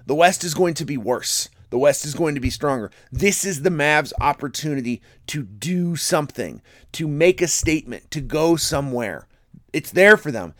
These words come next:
They need to take it. They need to stop screwing around. I, for one, am tired of it, and I don't really know what to say anymore. You know, they're,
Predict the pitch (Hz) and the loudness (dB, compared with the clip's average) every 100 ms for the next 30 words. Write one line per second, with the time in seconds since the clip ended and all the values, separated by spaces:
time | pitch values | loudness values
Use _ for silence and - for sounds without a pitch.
0 | - 160 190 202 180 185 - 190 190 143 | -2 0 2 2 0 -4 4 4 4 0
1 | - _ 139 156 180 175 185 - 180 - | -6 _ -2 2 0 0 -2 4 6 6
2 | - - 175 160 147 151 107 - - - | 0 -2 0 2 2 2 0 -6 -20 -20
3 | _ - 202 202 180 175 160 131 - 139 | _ 6 6 6 4 6 4 -2 0 4
4 | 160 180 180 202 - 135 127 107 165 - | 6 6 6 4 0 -4 -2 2 2 2
5 | 143 160 180 165 151 160 160 160 151 _ | 0 2 2 2 2 4 4 4 0 _
6 | - 123 151 - 127 - 170 180 170 120 | -4 4 4 2 -6 2 4 6 4 -2
7 | 113 98 85 65 _ - _ 127 131 131 | -4 -6 -8 -10 _ -20 _ -4 -2 -2
8 | - 62 - - - - 160 | -6 -10 -14 -20 -4 2 2